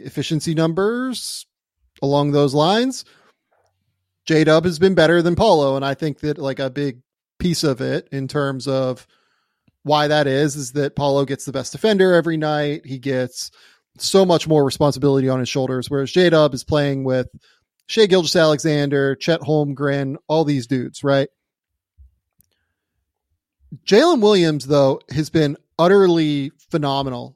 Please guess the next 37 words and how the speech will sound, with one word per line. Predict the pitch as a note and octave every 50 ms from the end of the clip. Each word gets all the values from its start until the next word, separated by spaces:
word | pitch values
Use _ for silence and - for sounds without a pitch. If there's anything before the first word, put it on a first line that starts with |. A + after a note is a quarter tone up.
| _ _ _
and | D3 D3 C#3
fantastic | - - D#3 D3 C#3+ B2+ C#3+ C#3+ C#3 C3 - - D3+ C3+ C3 - - _ _ -
since | - - - F#3+ G#3+ G#3+ -
he | - A3+ G3+
has | E3+ -
taken | - E3 E3 D#3 - D#3+
the | C#3 A#2+
court, | - - D3 C#3+ C3+ B2+ - _ - - - _ _ _ -
uh, | D3 D3 C#3 C#3 C3+ C3 C3 C3 - _ _ _ _ _ _ _ -
after | D#3 D#3+ - - E3
that | D#3 D3+ C#3 D3 -
brief | D3 D3 D3 - -
injury | C#3+ C#3+ C3+ - C#3 C3+ C3+ B2+ B2+
last | A#2+ B2+ B2 B2 B2 -
season. | - B2+ B2 B2 C#3+ C#3+ - - _ _ _ _ _ _ _ _
Uh, | - C#3 C#3 C#3+
obviously, | D#3+ F3+ G3+ F#3+ G3 F#3 - - F3+ E3
he's | D3 D#3+ B2+
dealing, | C#3+ D#3 D#3 D3+ D#3 D3+ D3+ D3+ F#3
if | - D3+ - E3
I | D#3+ D3+
remember | D3+ D3 D3 D3 D3+ D3
correctly | - - D#3+ D3+ C3+ C3 C#3+ D3+ D3 D3 - D#3+ D#3 D3+ D3+
right | C#3 C#3 D3 D3 D3 D3 D#3
now, | C#3+ C#3 C#3 C3+ C#3 C#3 C#3 C#3+ D3 D3+ D#3 D#3+ D#3+ E3 E3 E3+ -
with, | D#3 D3 C#3+ C3+ - - -
like, | C#3+ C#3 C#3 C3+ C3 - _ _ _ _ _ _ _
is | - C3+ F3
it, |
like, | A3+ D3+ C#3+
a | C#3 B2+
hip | - - - F#3 - -
injury, | A3 A3 G#3+ G#3+ G#3 G3+ A3 A3 A3 A3 A3 A3+ A#3
something | A3 - - E3+ E3 D#3+ - E3 E3+
like | E3 D#3+ D#3+ D3+ - -
that? | D3 D3+ F3 G#3 B3 B3 - _ _ - - - _ _ -
But | C3+ - - F#3 F3+ E3 D#3 D#3 -